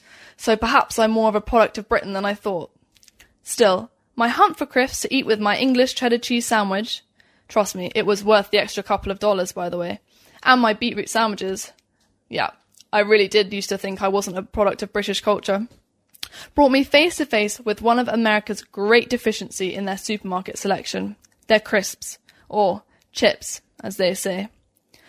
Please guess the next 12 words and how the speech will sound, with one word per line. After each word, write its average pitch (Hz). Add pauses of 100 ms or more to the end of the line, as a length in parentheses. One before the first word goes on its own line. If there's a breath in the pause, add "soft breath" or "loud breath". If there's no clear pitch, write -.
(560 soft breath)
There 226
are 220
a 220
wide 269
range 247
of 208
tortilla 254
chips, -
mostly 240
plain 220
or 202
salted, 196